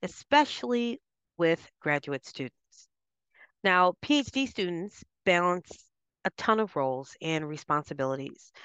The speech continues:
Um, you can be a professional in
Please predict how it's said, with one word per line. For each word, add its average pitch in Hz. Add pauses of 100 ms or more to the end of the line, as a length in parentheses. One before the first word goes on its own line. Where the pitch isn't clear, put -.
(280)
Um, 151 (640)
you 165
can 165
be 147
a 135
professional 240 (220)
in 214